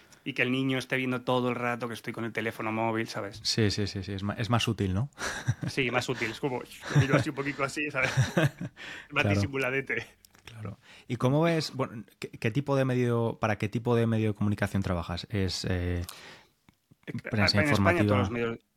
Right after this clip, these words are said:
Speaker 1: sí, en Espa-, en España el noventa y nueve por ciento de los periódicos de com-, medios de comunicación <laughs> al final acaban siendo relacionados con la política.
Speaker 2: Ujú.
Speaker 1: Eh, y bueno, pues trabajo en un medio de comunicación que es político, pero bueno, lleva todo tipo, todo tipo de contenidos.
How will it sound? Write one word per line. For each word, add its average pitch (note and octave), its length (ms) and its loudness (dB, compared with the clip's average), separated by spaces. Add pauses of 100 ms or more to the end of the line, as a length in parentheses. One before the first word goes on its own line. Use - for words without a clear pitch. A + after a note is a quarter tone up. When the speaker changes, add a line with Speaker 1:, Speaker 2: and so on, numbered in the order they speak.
(120)
Speaker 1:
sí, - 160 -10
en A2 280 -10
Espa-, C3+ 200 -4
en C3 80 -6
España C3+ 440 -2
el A2 300 -6
noventa G#2 260 -8
y G#2+ 40 -6
nueve G#2+ 100 -4
por G#2 100 -8
ciento G2+ 140 -6
de - 20 -8
los F#2 60 -10
periódicos G2 460 -8
de G#2 80 -10
com-, G2+ 260 -14
medios G2+ 280 -10
de G#2 60 -12
comunicación - 480 -8
<laughs> - 0 -
al A#2 60 0
final G#2+ 200 0
acaban G2+ 260 -2
siendo F#2+ 260 -8
relacionados G2+ 400 -6
con A2 120 -4
la G2+ 80 -2
política. A2 540 -4 (140)
Speaker 2:
Ujú. G#2 260 4 (260)
Speaker 1:
Eh, G2 920 -4
y C#3 80 -10
bueno, G2 200 -6
pues G#2+ 120 -12
trabajo G#2+ 240 -2
en A2 60 -2
un G#2+ 80 2
medio G#2 280 2
de G#2 100 -2
comunicación G#2+ 420 -4
que G2+ 60 -4
es G#2+ 80 -8
político, A2+ 460 0
pero G#2+ 140 -2
bueno, G2 220 -6 (100)
lleva G2 200 -6
todo G2 180 -6
tipo, F#2+ 720 -6 (160)
todo A2 180 0
tipo A2 220 -2
de G#2 80 -4
contenidos. A2 640 -2